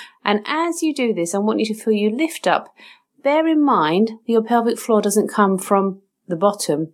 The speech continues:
to the top. It's not vertical. It doesn't go straight up your body.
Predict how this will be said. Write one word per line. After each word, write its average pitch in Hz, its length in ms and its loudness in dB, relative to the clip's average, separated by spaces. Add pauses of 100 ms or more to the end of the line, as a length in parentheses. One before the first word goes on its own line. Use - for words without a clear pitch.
to - 100 -10
the 170 100 2
top. - 320 0
It's - 140 -10
not 214 280 0
vertical. 180 500 0
It 135 80 -2
doesn't 208 220 0
go 220 100 4
straight 196 400 0
up 175 180 -6
your 175 80 -6
body. 147 380 -4